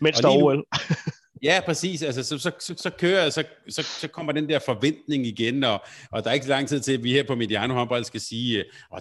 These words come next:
Speaker 2: det bliver sørme spændende," og Lasse Mikkelsen, og, altså, hvor vi begynder at tale om alle de der, øh, ting. Men altså, det er ikke lige nu. Øh, <laughs> men jeg, jeg kunne bare, min hjerne driftede bare lige ikke særlig lang tid frem,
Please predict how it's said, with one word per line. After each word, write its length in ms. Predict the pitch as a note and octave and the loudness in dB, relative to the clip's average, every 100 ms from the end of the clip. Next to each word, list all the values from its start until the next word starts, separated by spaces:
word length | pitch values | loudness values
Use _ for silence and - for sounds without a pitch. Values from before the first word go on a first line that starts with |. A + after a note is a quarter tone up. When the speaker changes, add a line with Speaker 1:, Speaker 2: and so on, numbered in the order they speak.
| - | -12
Speaker 2:
det 100 | C3 | -10
bliver 120 | C3 | -8
sørme 280 | - B2 B2+ | -6 -6 -8
spændende," 460 | - G2 A2 C3 | -8 -8 -6 -6
og 80 | G#2 | -6
Lasse 260 | F#2+ F#2+ G2+ | -6 -6 -6
Mikkelsen, 580 | G2+ A#2+ C#3 - A2+ G#2+ | -8 -8 -12 -12 -8 -6
og, 200 | G2 - - - | -6 -8 -16 -18
altså, 160 | G#2+ A2+ | -10 -6
hvor 120 | A2+ | -4
vi 140 | G2+ | -4
begynder 220 | G#2 C3 | -4 -8
at 60 | B2 | -4
tale 240 | B2+ C#3 | -2 -2
om 60 | C3+ | 0
alle 180 | C3 C3+ | -2 -2
de 100 | C3 | -4
der, 380 | C#3 C3 A#2+ A2+ G#2+ | -2 0 -2 -6 -8
øh, 100 | - | -6
ting. 280 | C#3+ C#3 - _ - | -6 -6 -10 _ -12
Men 120 | C3+ | -8
altså, 200 | C3+ C#3+ - | -8 -6 0
det 100 | F#3+ | 2
er 40 | |
ikke 140 | F3+ | 2
lige 140 | E3+ E3+ | 0 2
nu. 240 | E3 E3+ - | 2 0 0
Øh, 360 | C#3 C3 C3 B2+ D#3 C#3+ | 2 4 4 2 2 -2
<laughs> 280 | F3+ - | -6 -8
men 140 | C3 C3 | -2 0
jeg, 180 | C#3 A#2 | 0 0
jeg 100 | C3+ | -4
kunne 120 | C#3 B2+ | -2 0
bare, 140 | C3+ | 0
min 200 | C#3 C3 | 0 -2
hjerne 300 | B2+ B2 D3+ C3 - | 0 0 0 -4 -4
driftede 320 | C3+ B2+ C3 | -4 -2 -4
bare 200 | B2 B2+ | 0 0
lige 180 | B2+ C#3 | -2 -2
ikke 180 | D3+ - | -4 0
særlig 220 | C#3 C#3 | -2 0
lang 200 | C3 A2+ | -2 -6
tid 160 | - B2 | -10 -10
frem, 220 | - | -8